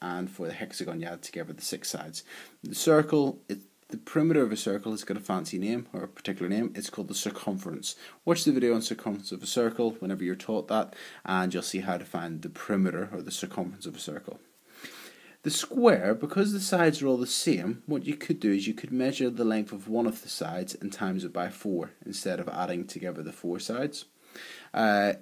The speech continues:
if this, uh, if the pentagon, uh, or the triangle or the hexagon were regular shapes, so a regular pentagon or a regular hexagon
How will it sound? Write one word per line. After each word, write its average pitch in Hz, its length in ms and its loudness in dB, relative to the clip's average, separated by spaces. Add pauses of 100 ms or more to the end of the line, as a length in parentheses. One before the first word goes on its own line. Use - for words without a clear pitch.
if 147 160 -2
this, 160 340 8
uh, 127 200 4 (160)
if - 320 -2
the 123 340 6
pentagon, 160 800 2 (320)
uh, 95 160 0
or 104 240 2
the 87 80 -4
triangle 95 540 0
or 101 160 0
the 85 80 -4
hexagon 113 640 -2
were 87 200 0
regular 104 580 2
shapes, - 540 -6
so 90 340 -4
a 90 60 -4
regular 110 500 2
pentagon 98 580 -4 (400)
or 87 140 -4
a 87 60 0
regular 98 440 2
hexagon 98 560 -4